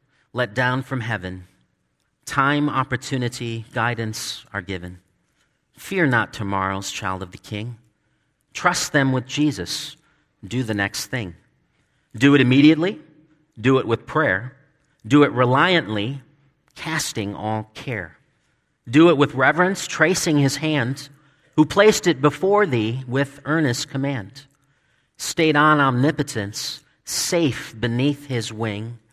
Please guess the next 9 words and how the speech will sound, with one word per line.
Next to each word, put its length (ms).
Leave 300
all 200
resultings, 920
just 500
do 220
the 100
next 380
thing." 240
Isn't 80